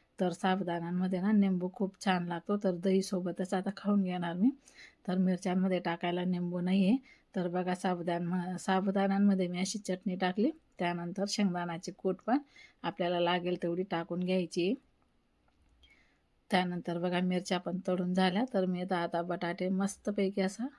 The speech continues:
फ्राय करून घेणार आहे. तर चला YouTubeच्या ताईंनो, तुमची पण चतुर्थी आहे का ते मला कमेंट करून सांगा.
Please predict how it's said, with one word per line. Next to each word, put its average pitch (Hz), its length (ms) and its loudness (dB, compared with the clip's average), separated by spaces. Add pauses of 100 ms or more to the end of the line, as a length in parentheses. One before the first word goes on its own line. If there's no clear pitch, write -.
(160)
फ्राय 180 240 2
करून 175 280 -4
घेणार 180 380 2
आहे. 220 100 2 (2000)
तर 180 220 0
चला 180 340 0
YouTubeच्या 190 580 0
ताईंनो, 180 360 2 (360)
तुमची 185 260 -2
पण 180 200 -4
चतुर्थी 185 460 -2
आहे 170 180 2
का 196 180 -4
ते 196 180 -2
मला 180 280 -2 (200)
कमेंट 185 380 -2
करून 180 320 -4
सांगा. 190 360 0